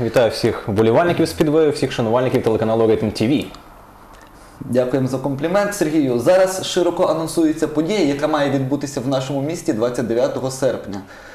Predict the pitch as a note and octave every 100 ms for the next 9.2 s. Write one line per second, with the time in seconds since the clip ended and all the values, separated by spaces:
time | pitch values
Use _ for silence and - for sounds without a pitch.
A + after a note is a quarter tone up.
0 | - - B2+ C#3 E3+ F#3 D3+ C#3+ C#3+ C#3+
1 | - - C3 B2 D#3+ C3+ C3+ C3 B2 C3+
2 | B2+ B2 A#2+ C3+ A#2 B2+ B2 B2+ C3+ C#3+
3 | G3 F#3+ D3 A2+ A#2+ C#3 C#3 B2+ B2 B2
4 | D#3 B2+ C3 B2+ B2 A#2 A#2 F#2+ F#2+ F#2+
5 | G#2 - - C3 B2+ A#2+ B2 B2 C3 A#2
6 | B2 A#2 B2 C#3 C3 B2+ A2 - - B2
7 | A#2 C3+ A#2 A#2+ B2 B2+ D3 A#2+ - A2
8 | A2+ G#2+ A2+ A2+ A#2 B2 E3 G#3 F3 -
9 | C#3 B2